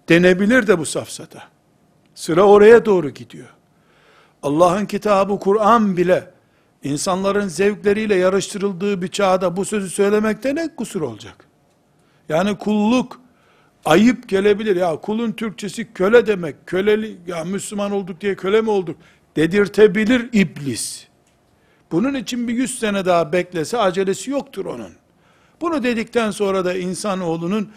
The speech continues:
kıyameti beklemesine bile gerek kalmadı demektir artık. Bu sebeple biz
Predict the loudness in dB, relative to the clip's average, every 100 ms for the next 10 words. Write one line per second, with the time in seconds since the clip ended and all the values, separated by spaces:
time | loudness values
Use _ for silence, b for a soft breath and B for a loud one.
0 | b -2 2 2 0 -4 -4 -4 -4 -6
1 | -6 -6 -6 -4 -4 -2 -2 -2 0 -2
2 | -2 -6 -12 -12 -12 -16 -20 -20 -20 -20
3 | -20 _ _ _ _ _ _ _ _ _
4 | _ _ _ _ _ _ _ _ _ _
5 | B B B B B B B B B -2
6 | 4 4 4 0 -2 -2 -2 -10 _ _
7 | _ _ _ _ _ _ _ -10 -4 -4
8 | -4 -10